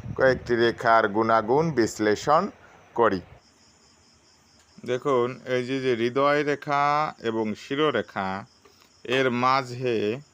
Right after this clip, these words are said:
যদি এরকমের ক্রস সাইন সৃষ্টি হয়, অর্থাৎ হৃদয় রেখা এবং শিরোরেখাকে স্পর্শ না করে যদি এরকমের ক্রস রেখা থাকে, তাহলে এরকমের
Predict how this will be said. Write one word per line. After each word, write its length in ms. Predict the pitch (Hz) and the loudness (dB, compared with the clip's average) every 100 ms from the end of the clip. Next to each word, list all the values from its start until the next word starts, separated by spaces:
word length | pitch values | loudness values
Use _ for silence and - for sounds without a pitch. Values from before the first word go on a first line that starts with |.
| _ _ _ - | _ _ _ -10
যদি 220 | 117 120 113 | -4 -2 -2
এরকমের 580 | 131 135 135 151 143 | 0 0 0 -2 -4
ক্রস 680 | 131 - 139 147 160 165 - | -6 -2 0 2 2 0 -4
সাইন 300 | 127 117 113 | 0 0 0
সৃষ্টি 420 | 101 110 - - 101 | -4 -8 -8 -12 -4
হয়, 420 | 104 101 95 104 - _ _ _ - - | -2 0 -2 -8 -16 _ _ _ -20 -12
অর্থাৎ 340 | 110 110 127 123 | -10 -4 -2 0
হৃদয় 440 | 127 131 151 160 | 0 2 2 2
রেখা 340 | 151 143 156 | 0 -2 0
এবং 600 | 156 123 117 107 104 110 131 _ _ _ - | 0 0 2 2 0 -2 -10 _ _ _ -8
শিরোরেখাকে 760 | 139 143 143 143 139 135 127 | -2 0 0 -2 -6 -2 0
স্পর্শ 540 | 131 - 156 151 - 139 | 0 -4 0 0 -2 -4
না 440 | 113 113 135 143 | -2 0 2 2
করে 280 | - 135 110 | 2 0 0
যদি 240 | 104 101 | -2 -2
এরকমের 360 | 104 104 110 104 - | -2 -2 -6 -10 -4
ক্রস 340 | 117 117 - | -2 -2 -4
রেখা 240 | 98 - 101 | -12 -12 -8
থাকে, 400 | 107 104 131 143 156 _ _ - _ _ | -6 -4 -4 -4 -8 _ _ -20 _ _
তাহলে 300 | 113 113 113 | -8 -2 2
এরকমের 600 | 135 151 165 120 104 110 | 0 -2 -4 0 0 -2